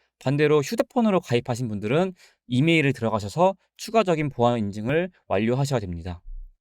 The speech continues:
다음으로는 가장 중요한 구글 오티피 인증인데요. 네 번째, 구글을 터치를 하시고 들어가시면 먼저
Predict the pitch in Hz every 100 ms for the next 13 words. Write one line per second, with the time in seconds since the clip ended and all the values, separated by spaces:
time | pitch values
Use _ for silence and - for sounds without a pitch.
0 | - 151 185 151 143 143 - 127 156 151
1 | 131 123 123 131 120 135 160 120 110 135
2 | - 120 98 110 147 101 92 107 95 -
3 | 110 113 160 151 - 90 - _ 127 139
4 | 143 165 190 208 175 170 202 190 175 -
5 | 113 101 - 120 143 92 - _ - 107
6 | 117 127